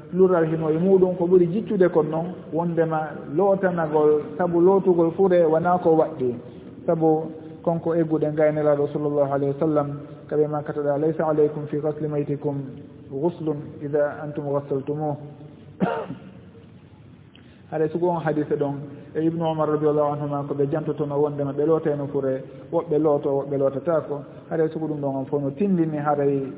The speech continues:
lootugol fure wona ko waɗɗinta longal e dow on tigi. Kono noon si tawi o lootike ɓaawo muɗum, haray ko hunde yiɗande,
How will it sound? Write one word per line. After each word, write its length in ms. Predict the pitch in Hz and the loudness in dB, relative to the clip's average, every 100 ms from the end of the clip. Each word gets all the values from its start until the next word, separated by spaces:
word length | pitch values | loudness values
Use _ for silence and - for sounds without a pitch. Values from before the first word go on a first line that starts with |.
| - - - - | -14 -18 -18 0
lootugol 500 | 170 185 180 160 156 156 | 4 6 6 4 2 4
fure 400 | 190 175 170 175 - - - 139 | 4 6 4 2 -6 -14 -10 2
wona 640 | 151 170 190 196 196 180 - | 2 4 4 4 0 -4 -2
ko 80 | 151 | 2
waɗɗinta 600 | 165 208 - 185 165 170 | 2 0 2 2 4 4
longal 420 | 170 165 160 156 | 6 4 2 2
e 40 | 147 | 2
dow 260 | 151 143 | 2 2
on 100 | 139 | -2
tigi. 260 | 139 120 120 - - | -2 -4 -6 -10 -4
Kono 160 | 180 175 | 0 2
noon 120 | 190 | 0
si 80 | 202 | 2
tawi 160 | 196 175 | 4 6
o 100 | 165 | 8
lootike 400 | 170 170 160 151 | 8 6 2 2
ɓaawo 280 | 151 151 | 4 4
muɗum, 320 | 175 208 160 - - - - | 4 0 0 -4 -10 -16 -6
haray 440 | 180 151 147 143 143 | 0 2 4 2 -4
ko 80 | 160 | -2
hunde 260 | 151 156 143 | 0 2 4
yiɗande, 560 | 147 165 143 135 135 | 4 4 4 2 0